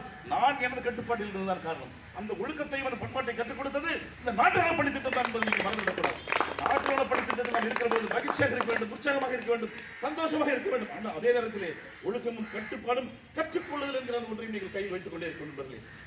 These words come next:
கற்றுக்கொண்டே இருக்க வேண்டும். Go to the people, learn to the people என்று சொன்னார்கள் அறிஞர் அண்ணா அவர்கள். மக்களிடம் செல்லுங்கள், மக்களிடம் கற்றுக்கொள்ளு என்று சொன்னார்கள். எந்த புத்தகத்திலும் உங்களால் படிக்க முடியாததை இந்த கிராமங்களுக்கு சேவை செய்யும் போது உங்களால் கற்றுக்கொள்ள முடியும். ஆகவே தான் உங்களை அழைத்து வந்திருக்கிறார்கள். ஏழு நாட்கள் நீங்கள் பணியாற்றுகிற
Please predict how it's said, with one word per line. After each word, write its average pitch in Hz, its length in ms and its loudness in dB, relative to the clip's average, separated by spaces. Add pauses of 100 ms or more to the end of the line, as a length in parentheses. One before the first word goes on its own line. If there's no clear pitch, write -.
(100)
கற்றுக்கொண்டே 262 460 0
இருக்க 226 180 0
வேண்டும். 170 180 -6 (300)
Go 269 160 8
to 285 120 -2
the 240 120 4
people, 226 200 -4 (120)
learn 294 180 2
to 294 100 0
the 214 100 -6
people 240 180 -4
என்று 214 180 -2
சொன்னார்கள் 175 320 -6 (280)
அறிஞர் 190 260 -2
அண்ணா 240 180 6
அவர்கள். 190 240 0 (340)
மக்களிடம் 320 440 -4
செல்லுங்கள், 214 360 -2 (300)
மக்களிடம் 302 420 -4
கற்றுக்கொள்ளு 247 400 -4
என்று 226 180 -6
சொன்னார்கள். 170 300 -4 (300)
எந்த 220 140 2 (100)
புத்தகத்திலும் 285 480 -2
உங்களால் 294 260 0
படிக்க 311 240 2
முடியாததை 320 360 4 (300)
இந்த 233 160 -6
கிராமங்களுக்கு 349 500 4 (100)
சேவை 392 240 10
செய்யும் 349 220 6
போது 330 160 0
உங்களால் 285 240 0
கற்றுக்கொள்ள 247 380 0
முடியும். 220 220 -2 (340)
ஆகவே 330 260 2
தான் 311 120 6
உங்களை 262 160 2
அழைத்து 254 220 2
வந்திருக்கிறார்கள். 202 520 0 (460)
ஏழு 277 180 8
நாட்கள் 277 300 0 (540)
நீங்கள் 233 240 -4
பணியாற்றுகிற 277 440 2